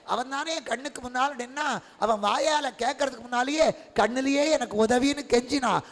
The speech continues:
நானும் கண்ணாலேயே கொடுக்குறேன்ட்ட. ஏன்னா இவன் கண்ணன்,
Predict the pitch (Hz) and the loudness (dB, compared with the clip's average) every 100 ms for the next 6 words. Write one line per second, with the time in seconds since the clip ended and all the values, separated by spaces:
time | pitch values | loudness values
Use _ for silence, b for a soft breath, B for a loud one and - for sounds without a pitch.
0 | B 226 240 311 254 220 262 269 269 285 | B 0 0 -2 -4 -4 0 2 2 2
1 | 285 262 277 277 247 202 202 170 - 240 | 2 2 4 4 2 0 0 0 -2 -2
2 | 277 294 269 233 240 262 277 277 | 0 0 -2 -4 -2 -2 -4 -6